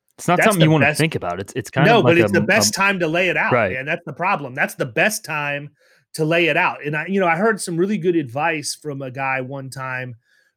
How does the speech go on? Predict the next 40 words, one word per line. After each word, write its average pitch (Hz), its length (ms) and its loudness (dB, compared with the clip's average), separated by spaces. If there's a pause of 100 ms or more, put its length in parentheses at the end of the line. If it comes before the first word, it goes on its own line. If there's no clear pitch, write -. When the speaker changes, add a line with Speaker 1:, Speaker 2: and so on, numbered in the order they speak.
Speaker 2:
who 151 260 4
was 143 200 -2
in 160 160 0
human 151 360 -2
resources 135 640 -6
at 127 100 -4
a 117 60 -4
pretty 156 280 -8
high 139 260 -2
level. 131 520 -6 (600)
And 151 100 0
it 147 60 0
goes 170 240 2
back 180 220 0
to 165 60 -10
the 143 100 -6
same 165 280 -6
thing, 156 260 -10
like, 135 320 -8
uh, 147 120 -6
like 135 180 -6
employment 139 640 -4
agreements, 113 560 -10
right? 143 320 0
Like 135 220 -10
if 113 120 -16
you 180 220 -2 (260)
give 165 160 4
s-, - 240 -6
if 135 140 -8
you 202 140 2
have 180 200 0
an 165 60 -2
employment 180 680 -4
agreement 147 540 -6
with 131 160 -12
somebody, 123 640 -4 (600)
you 208 160 4
should 196 180 2 (120)
always 175 420 2